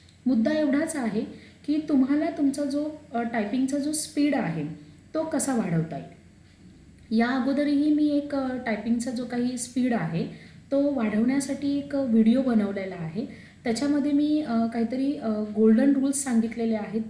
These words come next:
पाच असे गोल्डन रूल्स आहेत. ते जर तुम्ही जर फॉलो जर केले तर तरीसुद्धा तुम्हाला त्याचा फायदा होऊन जाईल. तो जर व्हिडिओ जर तुम्ही पाहिला नसेल तर प्लीज तुम्ही तो व्हिडिओ तुम्ही, अ, चॅनलवर आहे तुम्ही तो पाहून घ्या. ओके, अ,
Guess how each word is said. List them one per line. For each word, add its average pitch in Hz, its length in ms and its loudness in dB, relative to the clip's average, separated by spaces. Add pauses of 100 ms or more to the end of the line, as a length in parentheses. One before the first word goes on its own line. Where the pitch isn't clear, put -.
(120)
पाच 233 260 -4
असे 247 180 -6
गोल्डन 214 440 0
रूल्स 220 300 2
आहेत. 175 240 -6 (480)
ते 269 100 0
जर 302 240 2
तुम्ही 302 180 2
जर 311 160 0
फॉलो 269 280 -2
जर 277 180 0 (100)
केले 247 200 -2 (100)
तर 294 120 -4
तरीसुद्धा 254 500 -2
तुम्हाला 214 280 2
त्याचा 202 300 -8
फायदा 190 320 -4
होऊन 160 300 -4
जाईल. 143 200 -12 (400)
तो 269 100 0
जर 294 200 0
व्हिडिओ 294 260 0
जर 285 220 -2
तुम्ही 285 160 0
पाहिला 233 340 -2
नसेल 254 360 -4
तर 330 80 -4
प्लीज 285 380 -4
तुम्ही 277 220 0
तो 277 60 -2
व्हिडिओ 220 300 0
तुम्ही, 214 360 -4
अ, 214 140 -4
चॅनलवर 233 480 0
आहे 214 340 -2 (380)
तुम्ही 233 240 2
तो 302 40 -2
पाहून 175 460 -4
घ्या. - 140 -14 (520)
ओके, - 540 -6 (240)
अ, 233 160 0